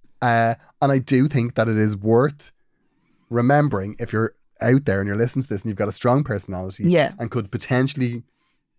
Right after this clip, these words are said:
Speaker 1: be involved in workplace bullying, that I do think that once you are, it puts you outside of the remit. You're, you're in lawless territory.
Speaker 2: Yeah, a little bit. But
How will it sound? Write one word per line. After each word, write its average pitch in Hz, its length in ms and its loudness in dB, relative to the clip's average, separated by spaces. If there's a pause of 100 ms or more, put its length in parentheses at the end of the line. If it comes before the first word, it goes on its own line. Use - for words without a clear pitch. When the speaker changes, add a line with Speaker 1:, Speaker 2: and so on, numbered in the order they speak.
(240)
Speaker 1:
be 151 160 2
involved 113 440 2
in 101 100 -2
workplace 95 360 -4
bullying, 98 360 -2 (280)
that 143 120 4
I 143 100 0
do 160 200 0
think 147 200 -4
that 110 120 0
once 117 280 -2
you 110 200 -4
are, 120 340 0
it 127 120 -8
puts - 240 -4
you 123 180 0
outside 123 480 -2
of 98 60 -6
the 107 80 -4
remit. 120 320 -2
You're, 113 200 -2
you're 127 220 0
in 127 180 0
lawless 131 360 2
territory. 160 500 -8 (220)
Speaker 2:
Yeah, 131 360 0
a 143 40 0
little 139 220 -2
bit. 139 220 -6 (460)
But 160 240 2